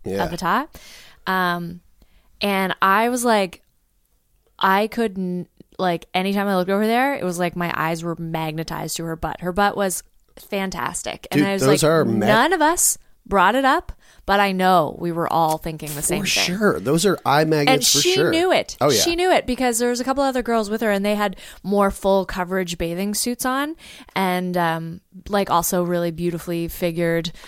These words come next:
Speaker 2: women. Um, but, but this girl's butt was, like, all the way out. It was like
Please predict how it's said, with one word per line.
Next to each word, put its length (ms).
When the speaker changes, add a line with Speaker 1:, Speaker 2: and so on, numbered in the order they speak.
Speaker 2:
women. 560
Um, 480
but, 220
but 180
this 200
girl's 260
butt 220
was, 160
like, 280
all 320
the 80
way 180
out. 360
It 100
was 140
like 320